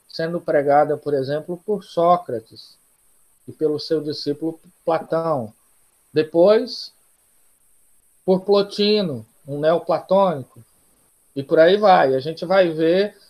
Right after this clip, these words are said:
é, na tradição cristã, Orígenes, falando da reencarnação. Nós vamos ver, é, o próprio Cristo no diálogo com Nicodemos,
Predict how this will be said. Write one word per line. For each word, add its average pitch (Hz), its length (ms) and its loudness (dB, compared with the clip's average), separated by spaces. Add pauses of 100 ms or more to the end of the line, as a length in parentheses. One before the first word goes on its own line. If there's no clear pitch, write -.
(180)
é, 151 600 8
na 156 360 0
tradição 160 600 0
cristã, 190 560 0
Orígenes, 156 920 2
falando 143 460 0
da 139 120 2
reencarnação. 131 960 -4 (360)
Nós 156 180 2
vamos 185 360 0
ver, 175 500 2 (300)
é, 147 1120 8 (360)
o 208 120 4
próprio 208 520 4
Cristo 240 680 -2
no 196 160 0
diálogo 165 800 6
com 156 180 -2
Nicodemos, 147 1040 -4